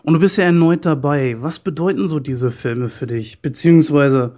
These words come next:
hast du, äh, haben sie die Gelegenheit gehabt, äh, diese Bücher zu lesen?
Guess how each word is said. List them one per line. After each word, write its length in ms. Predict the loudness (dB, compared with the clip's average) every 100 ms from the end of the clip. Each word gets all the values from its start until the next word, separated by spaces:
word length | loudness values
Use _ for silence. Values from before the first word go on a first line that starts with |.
| _
hast 240 | -4 -4 -2
du, 360 | 0 2 2
äh, 400 | 2 2 0 -2
haben 160 | 0 -2
sie 100 | -2
die 120 | -4
Gelegenheit 540 | -2 2 4 2 0 -2
gehabt, 380 | -2 -2 -4
äh, 160 | -8 -6
diese 200 | -6 -6
Bücher 300 | -4 -2 -2
zu 140 | -4
lesen? 440 | -6 -4 -2 -4